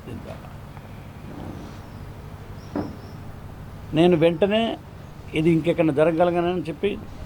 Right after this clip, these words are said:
జ-, జనగామ జిల్లాలో జనగామ హెడ్ క్వార్టర్లో ప్రెస్ మీట్ పెట్టి,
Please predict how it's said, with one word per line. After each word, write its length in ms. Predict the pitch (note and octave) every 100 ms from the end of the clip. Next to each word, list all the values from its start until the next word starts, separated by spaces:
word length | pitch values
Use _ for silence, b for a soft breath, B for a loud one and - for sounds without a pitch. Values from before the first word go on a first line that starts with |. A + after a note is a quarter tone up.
| - - - - B2
జ-, 320 | C3+ C#3+ C3 G#2+ - - B2+
జనగామ 400 | C3+ E3 F3+ F#3
జిల్లాలో 340 | E3+ F3+ F3+ F3
జనగామ 320 | D#3 D#3 C#3
హెడ్ 140 | B2
క్వార్టర్లో 320 | - E3 D#3+
ప్రెస్ 280 | - D3 -
మీట్ 160 | E3+ D3+
పెట్టి, 280 | D#3 A3